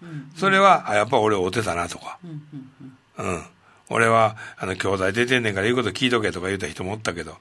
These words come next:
Speaker 1: うん。
Speaker 2: 俺言うこと聞けへんかった。
Speaker 1: うん。
Speaker 2: だからそれは、やっぱ言うこと聞かんでもよかったと思ったり。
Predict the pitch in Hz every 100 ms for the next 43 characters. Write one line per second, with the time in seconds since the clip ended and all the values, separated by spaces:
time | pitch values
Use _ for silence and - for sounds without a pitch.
0 | - 156 151 143 139 107 - 104 82 73
1 | - - 165 151 143 - 170 143 151 143
2 | 135 - - - 113 117 113 95 - 113
3 | 87 98 101 82 87 85 95 87 - -